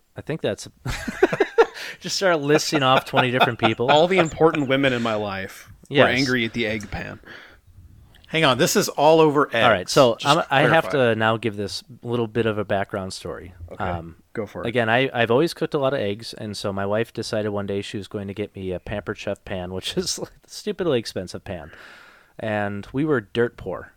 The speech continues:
Speaker 1: I mean, we had our first home. I was making, like, fifteen bucks an hour to support our family of four at the time, and, uh, we did, we just didn't have much money. So she bought me this, like, hundred dollar pan, and in my mind at the time, I'm like, That's a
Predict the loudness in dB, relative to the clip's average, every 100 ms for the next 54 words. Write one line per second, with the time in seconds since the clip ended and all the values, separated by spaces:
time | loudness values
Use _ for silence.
0 | -12 -8 -6 -8 -10 -16 -20 -20 _ -6
1 | -2 -2 -2 -4 -4 -4 -2 -4 -8 -12
2 | _ _ -20 -20 -12 -8 -8 -6 -8 -6
3 | -6 -6 -6 -6 -6 -6 -6 -6 -6 -6
4 | -4 -4 -6 -8 -10 -8 -6 -8 -8 -10
5 | -10 -12 -8 -6 -6 -6 -8 -6 -6 -10
6 | -16 _ _ _ -20 _ _ -10 -8 -8
7 | -8 -8 -10 -8 -8 -10 -12 -8 -8 -8
8 | -8 -6 -4 -4 -4 -8 -12 -12 -16 -16
9 | -6 -4 -2 -2 -2 -2 -8 -6 -6 -8
10 | -12 _ -14 -10 -10 -6 -4 -4 -6 -8
11 | -10 -12 -18 _ -20 _ _ _ _ -8
12 | -2 0 0 0 0 0 -4 -6 -6 -4
13 | -8 -8 -10 -8